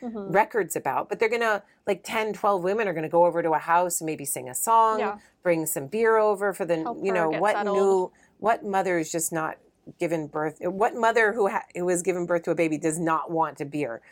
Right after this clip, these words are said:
Speaker 1: Yeah.
Speaker 2: <laughs>
Speaker 1: Yeah.
Speaker 2: She's gonna want that. And it helps with your breast milk production and, um, all of these things.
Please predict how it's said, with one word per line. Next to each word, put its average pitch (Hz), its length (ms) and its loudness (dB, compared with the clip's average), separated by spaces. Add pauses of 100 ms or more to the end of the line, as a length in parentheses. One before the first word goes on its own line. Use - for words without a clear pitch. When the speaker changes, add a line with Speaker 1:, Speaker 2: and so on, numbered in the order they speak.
Speaker 1:
Yeah. - 260 -6
Speaker 2:
<laughs> 330 240 6 (280)
Speaker 1:
Yeah. 349 180 2
Speaker 2:
She's 269 240 -4
gonna 247 280 0
want 233 240 2
that. 156 240 -2 (360)
And 196 160 2
it 185 160 -4
helps 180 300 -2
with 254 200 0
your 262 300 0
breast 311 320 -2
milk 226 200 -2
production 175 580 -2
and, 151 300 -8 (140)
um, 151 360 -2
all 165 200 0
of 156 120 -4
these 151 160 -2
things. 160 320 -2